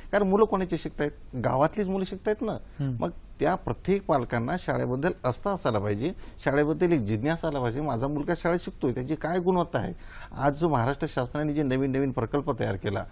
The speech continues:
Speaker 1: आज आमच्या नांदेड जिल्ह्यामध्ये डॉक्टर बाबासाहेब आंबेडकर गुणवत्ता विकास अभियान राबवलं जातं. त्या ठिकाणी आहे की नाही, आठवडी चाचणी होतं, पंधरवाडी चाचणी होतं,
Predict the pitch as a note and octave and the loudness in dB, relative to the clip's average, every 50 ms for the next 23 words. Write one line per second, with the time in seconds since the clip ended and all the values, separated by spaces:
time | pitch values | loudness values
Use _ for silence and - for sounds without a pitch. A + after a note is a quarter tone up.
0 | - - - - - - - A#2 A#2+ A#2+ B2+ B2 B2 B2+ A2+ G2+ G#2 G#2 G#2 A#2 | -12 -16 -16 -16 -14 -4 -2 0 0 2 0 2 2 2 2 2 2 2 2 0
1 | B2+ C3+ C3 B2 B2+ B2+ B2 B2 B2 B2+ A#2+ A2 A2 - - A#2 A2+ A#2 A2 - | 0 2 2 2 2 2 2 2 0 0 0 -2 -2 -2 -2 -2 -2 -2 -2 -2
2 | A#2 A2 A2 A2+ - C#3 B2 G#2+ A2 A2 A2+ A2 - A2 G#2+ - B2+ A#2+ - A2+ | -2 -2 -2 -2 -2 -2 -2 -2 -2 -2 -2 -2 -2 -2 -2 -2 -4 -4 -4 -2
3 | A2+ A#2 D3 D3 D3+ D3+ C3 B2 A2+ G#2 G2+ G2 F2 - G#2 - - - - - | 0 0 2 2 2 2 2 2 0 0 0 -2 -4 -6 -8 -8 -10 -14 -20 -20
4 | - - - C#3+ D3 - D3+ D3 E3+ D#3+ D#3 D3+ D3 C#3 - E3 D3+ E3 F3 F3 | -8 -2 0 2 2 2 0 0 0 0 2 2 0 0 0 0 0 0 0 -2
5 | - - - - - - A#2+ C3+ C3+ - F3 F#3 F#3 F3+ - D3 B2+ A#2 D3 C3+ | -4 -8 -14 -16 -8 -4 -4 -4 0 2 2 2 2 2 0 0 0 0 2 2
6 | A2 G#2 F2+ - G#2 G#2+ - - - - - - - - B2 A#2+ A2+ C3+ D3+ E3 | 2 2 0 -2 -4 -6 -6 -10 -16 -18 -18 -6 -2 0 2 2 4 4 4 2
7 | F3+ - F#3 D#3+ - E3 C#3+ A#2+ G#2+ - - A2 G#2 G#2+ | 2 0 -2 -2 0 0 0 0 0 0 -2 -2 -4 -4